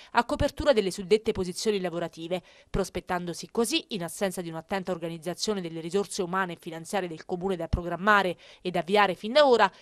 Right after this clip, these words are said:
il rischio di un peggioramento della qualità dei servizi erogati e il rallentamento soprattutto dei processi che riguardano la ricostruzione.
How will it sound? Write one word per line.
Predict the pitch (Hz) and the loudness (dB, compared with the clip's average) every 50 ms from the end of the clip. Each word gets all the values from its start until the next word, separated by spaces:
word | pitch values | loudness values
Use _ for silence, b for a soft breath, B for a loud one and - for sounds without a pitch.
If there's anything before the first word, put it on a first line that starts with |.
| B B | B B
il | - 285 294 | -6 -2 0
rischio | 294 320 294 - - 247 | 0 0 0 -2 -2 -2
di | 214 | 0
un | 220 202 | 0 2
peggioramento | - 285 277 214 240 240 240 220 233 233 220 220 | 2 2 2 2 2 2 2 0 -2 -2 0 0
della | 196 180 170 165 | 0 0 0 -2
qualità | - 180 175 170 208 208 | -4 -4 -2 0 0 0
dei | 202 175 | 0 0
servizi | - 180 165 165 202 - - 190 | -2 -6 -6 -6 -6 -4 -4 -2
erogati | 180 196 233 247 202 180 - 202 180 b b b b | 0 4 6 6 6 6 4 -2 -6 b b b b
e | - 196 | -4 -4
il | 190 | -2
rallentamento | 180 170 160 160 160 160 - 202 196 214 220 185 - 175 | -2 -4 -6 -6 -8 -6 -4 -2 0 0 -2 -2 -6 -8
soprattutto | - 180 170 190 220 226 - - 220 208 - - 262 247 B B B B | -8 -6 -4 -4 -4 -4 -4 -6 -8 -4 0 2 2 2 B B B B
dei | - 269 330 330 | -2 0 0 0
processi | - 269 - - 214 208 - - - 214 | 0 -2 -2 0 -2 -2 -2 -4 -8 -6
che | - 202 190 | -4 -4 -4
riguardano | 196 247 208 185 165 156 165 165 170 170 175 | -4 -2 -2 -2 -2 -2 -4 -6 -6 -4 -4
la | 180 175 | -4 -4
ricostruzione. | 175 180 - 226 269 240 - 277 262 262 - - - 160 151 143 151 156 | -4 -4 -4 -4 -4 -4 -4 -6 -8 -6 -4 -4 -4 -6 -6 -10 -14 -16